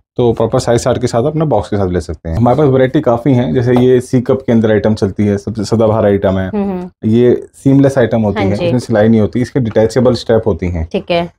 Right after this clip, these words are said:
Speaker 1: निकाल के आप ट्रांसपेरेंट स्ट्रैप लगा के अगर ऐड ऑन करके बेचेंगे, तो आपकी
Speaker 2: हम्म, हम्म।
Speaker 1: सेल कहीं गुना बढ़ जाती है।
Speaker 2: हाँ,
Speaker 1: बस
Speaker 2: हाँ जी।
Speaker 1: कुछ इंपोर्टेड आइटम्स भी हैं,
Speaker 2: हम्म,
Speaker 1: जैसे
Speaker 2: हम्म।
Speaker 1: ये रिमूवेबल पैड वाली आइटम्स होती
Speaker 2: हाँ जी।
Speaker 1: हैं,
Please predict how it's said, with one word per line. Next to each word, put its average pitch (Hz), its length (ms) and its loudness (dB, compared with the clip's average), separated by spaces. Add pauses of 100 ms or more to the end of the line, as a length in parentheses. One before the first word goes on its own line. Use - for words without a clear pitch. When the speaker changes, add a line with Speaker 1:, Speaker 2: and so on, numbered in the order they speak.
(140)
Speaker 1:
निकाल 110 260 2
के 131 120 0
आप 127 80 -2
ट्रांसपेरेंट 117 340 -2
स्ट्रैप 120 180 0
लगा 120 140 2
के 127 120 0
अगर 123 180 2
ऐड 107 160 0
ऑन 120 120 2
करके 127 220 0
बेचेंगे, 123 360 -2
तो 127 100 -2
आपकी 120 80 -2
Speaker 2:
हम्म, 104 60 -2
हम्म। 208 80 -6
Speaker 1:
सेल 139 120 -2
कहीं 110 160 0
गुना 107 160 2
बढ़ 90 120 -2
जाती 82 260 -2
है। 87 80 -2
Speaker 2:
हाँ, - 160 -6
Speaker 1:
बस 135 220 -2
Speaker 2:
हाँ 139 120 4
जी। 135 140 2
Speaker 1:
कुछ 139 180 -2
इंपोर्टेड 110 340 0
आइटम्स 117 380 0
भी 120 100 2
हैं, 113 160 -2
Speaker 2:
हम्म, 151 100 -4
Speaker 1:
जैसे 110 180 2
Speaker 2:
हम्म। 113 100 4
Speaker 1:
ये 117 60 4
रिमूवेबल 117 400 2
पैड 110 240 2
वाली 110 160 0
आइटम्स 104 340 -2
होती 101 200 -4
Speaker 2:
हाँ 95 80 -4
जी। 101 60 -2
Speaker 1:
हैं, 92 160 -4